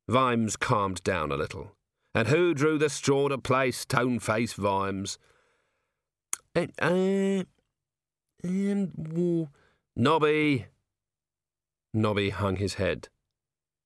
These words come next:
"Um, n-, n-, no one, sir. Uh, no one wanted to play him, sir."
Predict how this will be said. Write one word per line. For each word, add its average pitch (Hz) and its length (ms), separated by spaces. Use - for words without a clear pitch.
"Um, 175 400
n-, 147 240
n-, 131 360
no 185 200
one, 95 320
sir. 82 520
Uh, 107 140
no 120 400
one 147 240
wanted 131 280
to 120 60
play 110 300
him, 80 440
sir." 123 420